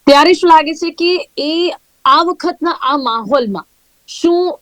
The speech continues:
પરિણામો કેટલા બદલી શકે છે? કારણ કે બીજી તરફ આપણે જોઈ રહ્યા છે કઈ રીતે, અ, રાજકોટમાં વિરોધ જોવા મળી રહ્યો છે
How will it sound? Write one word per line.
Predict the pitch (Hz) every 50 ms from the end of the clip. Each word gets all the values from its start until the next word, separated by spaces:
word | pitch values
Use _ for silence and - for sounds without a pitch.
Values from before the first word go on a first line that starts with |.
| -
પરિણામો | 277 269 269 269 269 262 269 277 285
કેટલા | 285 - 247 254 262 254
બદલી | 226 214 190 180 208 226 254 240
શકે | - - 202 175 - 196 170 165
છે? | 151 - 226
કારણ | 214 - 233 214 240 240
કે | 277
બીજી | 254 220 240 202 277
તરફ | 254 285 294 262
આપણે | 285 269 254 277 285
જોઈ | 277 262 277 277
રહ્યા | 285 277 269
છે | 269 262 - 349 _ -
કઈ | - 247 247 240
રીતે, | 247 247 269 277 269 262
અ, | - - 233 233 226
રાજકોટમાં | 226 226 220 - - - 262 262 262 247 254 254 262 262 - _ _ _ _ - _ -
વિરોધ | 240 262 277 285
જોવા | 277 240 247 269 277 277 277
મળી | 262 269 262 269
રહ્યો | 269 262 262
છે | 262 254 302 311